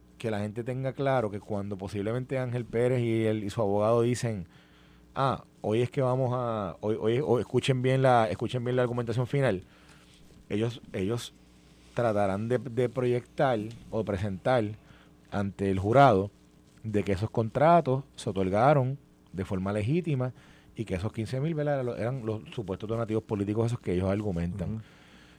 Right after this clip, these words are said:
Speaker 1: Pero por eso es que yo creo aquí que,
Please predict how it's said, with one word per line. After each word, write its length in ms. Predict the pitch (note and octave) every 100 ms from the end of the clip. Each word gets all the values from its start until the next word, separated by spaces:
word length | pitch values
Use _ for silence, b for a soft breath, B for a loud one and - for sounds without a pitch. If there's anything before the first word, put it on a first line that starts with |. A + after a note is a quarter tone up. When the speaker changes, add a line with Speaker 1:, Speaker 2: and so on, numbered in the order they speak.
| -
Speaker 1:
Pero 380 | A#2 A2 A2+ G2+ - - - -
por 140 | A#2+ G#2
eso 100 | C#3
es 80 |
que 160 | - E3+
yo 160 | D#3 D3
creo 320 | D#3 D#3 C#3+
aquí 260 | C3 C#3
que, 380 | A#2 G#2+ F#2 -